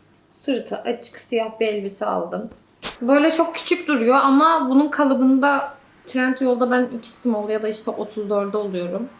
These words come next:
Jean aldım. Bunun olayı da şurası pencereli. Ve boyu kısa olanlar için de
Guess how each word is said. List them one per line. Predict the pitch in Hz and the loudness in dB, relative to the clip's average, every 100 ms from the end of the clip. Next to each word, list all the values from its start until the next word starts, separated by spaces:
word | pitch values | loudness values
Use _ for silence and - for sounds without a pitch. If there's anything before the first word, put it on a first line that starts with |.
| - | -8
Jean | 196 254 262 | 0 4 4
aldım. | 208 185 180 202 - - - - - - _ _ - | 2 0 -2 -2 -2 -4 -10 -12 -14 -16 _ _ -8
Bunun | 254 302 320 | 0 0 0
olayı | 277 302 311 311 | 0 2 2 2
da | 269 302 | 2 0
şurası | 302 285 285 285 | 0 0 0 -2
pencereli. | - 285 247 240 214 190 185 - - - - - 247 233 - - - - - - - - - - - - - - - - - - - - - - - - - - - - _ - - - - - - - - - - - - | 0 2 4 4 2 0 -6 -8 -10 -20 -20 -14 -10 -10 -14 -20 -20 -20 -20 -20 -20 -20 -20 -20 -20 -20 -20 -20 -20 -20 -20 -20 -20 -20 -20 -20 -20 -20 -20 -20 -20 -20 _ -20 -20 -20 -20 -20 -20 -20 -20 -20 -20 -20 -8
Ve | 247 285 254 | -2 0 4
boyu | 262 269 | 4 4
kısa | - - 294 | -2 -4 2
olanlar | 269 247 254 262 262 | 4 4 4 4 2
için | 262 - 277 247 | -2 -4 0 2
de | 277 | 0